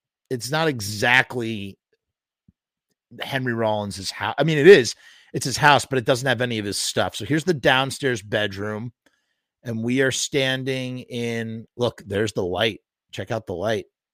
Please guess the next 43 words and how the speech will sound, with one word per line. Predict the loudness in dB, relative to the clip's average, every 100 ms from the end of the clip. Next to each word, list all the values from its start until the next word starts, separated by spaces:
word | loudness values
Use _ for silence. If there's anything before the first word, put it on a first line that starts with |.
| _
Whoa. | 2 2 4 -2 -8 _ _ _ _ _ _
Didn't | -12 -8
wanna | -8 -8
come | -10 -8
all | -8
the | -8
way | -8
out | -6
here. | -6 -8 -10 _ -20 -20 _ 6
Look | 8
at | 8
this. | 4 -2 -4
Look | 0 2
at | 2
these | 2 0
shelves. | 4 6 8 6 2 -6
Clearly | -6 2 4 6 2
had | 2 4 4 -2 -14 -20 _ 4
all, | 4 8
all | 10 10
designed | 8 4 6 4 2
for | 0
Henry | 2 2 2
Rollins' | 0 0 -2 -6
books | -6 -2 -2 -2 -4
or | -2
records | -2 -4 -4 -6 -6
or | -8
things | -10 -6 -6 -6 -8 -10
of | -8 -6
some | -6 -4
kind. | -6 -6 -8 _ -20 _ 2
Here's | 2 4
another | 2 2
bathroom | 6 6 4 0 -2
that | -2
Henry | 0 0 0
Rollins | 0 -2 -4
probably | -2 -2 -2
took | -6
a | -6
dump | -4 -4 -2
in. | -2 -2